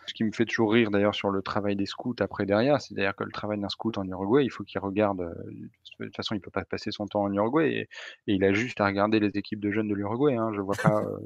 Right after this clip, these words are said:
Speaker 1: je, je, je, je veux bien qu'on me vende la lune, hein, et que certains se, se nomment experts, euh, <laughs> qui,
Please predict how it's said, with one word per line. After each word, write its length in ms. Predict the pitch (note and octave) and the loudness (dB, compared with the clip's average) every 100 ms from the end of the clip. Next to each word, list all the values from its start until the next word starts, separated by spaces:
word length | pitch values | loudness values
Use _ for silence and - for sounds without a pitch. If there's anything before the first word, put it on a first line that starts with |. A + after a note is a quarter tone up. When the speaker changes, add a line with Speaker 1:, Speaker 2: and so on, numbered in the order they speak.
| A2 A2+ A#2+ | -10 -12 -12
Speaker 1:
je, 220 | B2 A#2+ | -10 -10
je, 300 | G#2+ G#2+ G#2 F#2+ G#2 - - - | -6 -4 -2 -4 -6 -10 -14 -12
je, 60 | A2+ | -10
je 160 | G#2 - | -8 -6
veux 160 | G2+ G2 | -4 0
bien 200 | G#2 G#2 | 0 0
qu'on 120 | G2+ | -2
me 160 | G2 | -2
vende 220 | G2 G#2 G2+ | 2 4 4
la 80 | |
lune, 220 | G#2+ C#3+ A#2 | 4 4 2
hein, 180 | A2+ | 2
et 100 | G#2+ | 0
que 240 | - G2+ F#2 | -2 -4 -4
certains 380 | - - A2 G#2 | -8 -8 -8 -8
se, 140 | G2+ G2 - - - - - | -10 -10 -12 -16 -16 -18 -18
se 120 | - | -4
nomment 180 | G2 G2+ | 0 0
experts, 460 | G#2 - A#2 A2+ G2 | -2 4 8 8 6
euh, 240 | F#2+ F#2 - - - | 0 0 0 -2 -4
<laughs> 280 | A#2+ - | -6 -10
qui, 80 | - | -8